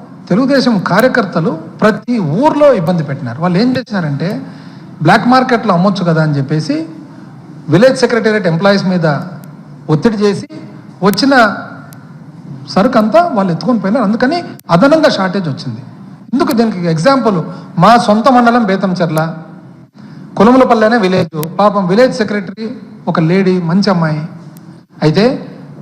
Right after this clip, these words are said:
వచ్చిన నాలుగు వందల మూటలు వచ్చింది, ఎందుకంటే రెండు వందల కార్డులని.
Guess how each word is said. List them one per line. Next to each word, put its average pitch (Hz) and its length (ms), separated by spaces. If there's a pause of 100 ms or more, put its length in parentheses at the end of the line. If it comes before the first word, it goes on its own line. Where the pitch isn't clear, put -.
వచ్చిన 220 580 (720)
నాలుగు 214 280
వందల 202 180
మూటలు 196 320
వచ్చింది, 165 400
ఎందుకంటే 190 320
రెండు 180 200
వందల 170 220
కార్డులని. 160 520